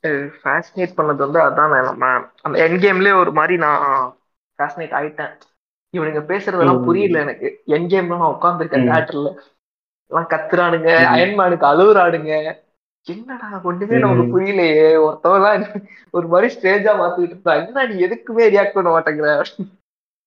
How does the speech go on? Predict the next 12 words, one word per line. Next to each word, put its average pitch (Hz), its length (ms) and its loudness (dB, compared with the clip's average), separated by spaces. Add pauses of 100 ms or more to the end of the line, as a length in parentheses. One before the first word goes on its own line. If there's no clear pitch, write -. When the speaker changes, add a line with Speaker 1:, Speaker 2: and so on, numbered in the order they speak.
(320)
Speaker 1:
So 175 60 4 (200)
Speaker 2:
ம். 139 200 4
Speaker 1:
அந்த 131 200 6
ஒரு 127 200 4
இதுலயே - 440 -2
போய் 190 140 -8
பா-, - 360 -2
பார்க்க 165 240 0
ஆரம்பிச்சது 147 340 -4
தான் 170 120 -4
நான் 151 120 0
ஃபர்ஸ்ட் - 300 -8